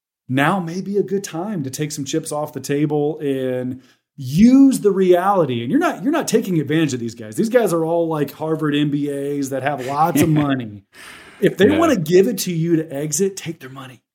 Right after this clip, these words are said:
Speaker 2: Yeah.
Speaker 1: And,
Speaker 2: <laughs>
Speaker 1: and disappear
Speaker 2: Yeah.
Speaker 1: and go build something else, right?
Speaker 2: <laughs>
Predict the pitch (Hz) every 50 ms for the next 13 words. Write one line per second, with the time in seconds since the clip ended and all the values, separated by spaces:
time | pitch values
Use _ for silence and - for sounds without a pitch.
0 | _ _ _ _ _ _ _ _ _ _ _ _ - - 165 190 151 143 139 -
1 | 135 123 - - 175 190 156 143 127 127 170 190 190 247 - 180 175 175 175 175
2 | 165 143 160 156 139 120 151 139 139 - 139 - 135 127 117 104 95 - - -
3 | - - - 135 139 151 214 247 320 349 - -